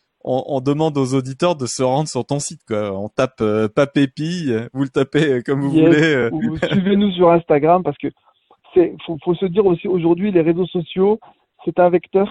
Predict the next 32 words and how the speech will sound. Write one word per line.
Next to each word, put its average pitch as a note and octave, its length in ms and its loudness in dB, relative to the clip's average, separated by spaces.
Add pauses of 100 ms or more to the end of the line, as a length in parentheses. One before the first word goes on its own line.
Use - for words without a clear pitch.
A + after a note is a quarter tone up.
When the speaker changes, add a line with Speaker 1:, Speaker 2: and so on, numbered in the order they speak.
Speaker 2:
qui F3+ 140 -8
nous F3 160 0
permet F3+ 500 2
de D#3 240 -6
communiquer F3+ 600 -2 (180)
directement F#3+ 1000 0
avec C#3+ 280 -6
notre G3 200 -2
communauté, G3 600 -4
donc C#3 200 -6
avec B2+ 280 -8
nos F#3 240 0
clients, G3+ 540 -2 (540)
et, E3+ 220 6
euh, D3+ 380 6
et D#3+ 320 2
forcément F3+ 680 0 (120)
de D#3 80 2
pouvoir, F3+ 760 2
euh, C#3 220 -2
susciter - 520 -8
l'achat E3+ 460 -2
à C#3+ 100 -6
moindre E3+ 380 0
coût G#3+ 320 -4 (480)
et E3+ 340 2
de D#3 100 4
pouvoir E3 420 0
proposer F#3+ 500 -6
vraiment F3 260 -4
une F3 120 -4
expérience E3+ 480 -4